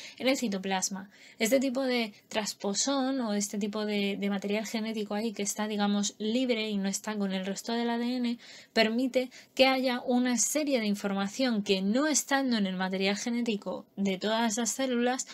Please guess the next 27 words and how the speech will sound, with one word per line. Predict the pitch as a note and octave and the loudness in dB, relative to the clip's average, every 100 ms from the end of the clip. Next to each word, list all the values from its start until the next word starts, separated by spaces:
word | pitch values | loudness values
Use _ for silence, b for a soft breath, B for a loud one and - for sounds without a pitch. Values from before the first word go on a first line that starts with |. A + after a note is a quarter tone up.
| B B - | B B -2
se | - A3+ | 2 4
puede | B3 C4 | 2 0
permitir | C4 B3+ B3+ B3+ C4 - _ | 0 -2 -2 0 -2 -4 _
el | A3 A3 A3 B3 | -2 0 2 2
lujo | E4 - A#3+ | 0 0 -2
de | G#3+ G3 | 0 2
viajar | F#3+ G3 B3 B3+ | 2 0 0 0
de | A#3+ | 0
células | B3+ A#3+ A#3+ A#3 B3+ | -2 0 0 0 -4
a | |
células | A#3+ C#4 A#3 A#3 B3 - | -4 -2 0 -2 -4 -4
y | B3 | -2
replicarse. | A#3 G#3+ G#3 G#3 G3+ A#3 - - G3+ B B B | 0 0 0 0 0 -2 -4 -8 -10 B B B
Es | A3 | 0
decir, | G#3 G#3 G3+ G3+ B B B | 0 0 -2 -4 B B B
que | A3+ | 2
una | A#3+ C#4 | 2 0
célula | B3 C4 G#3+ G3 | 0 0 0 -2
puede | G3+ A#3 B3 | -2 -2 0
tener | A#3+ A#3+ | 0 2
información | A#3 G#3+ A#3 A3+ G#3 A#3+ F#3+ | 0 0 -2 -2 0 0 0
en | F#3 | 0
ese | G3+ G#3 A3+ A3+ - _ | 0 0 -2 -4 -8 _
tipo | B3 G#3 G3+ | 0 2 2
de, | G3 F#3+ G3 | 2 0 -2
de | G3 G3 | -2 -2
plásmido | G3 A#3 A#3+ A#3 A3+ A#3+ | 0 0 2 2 0 -2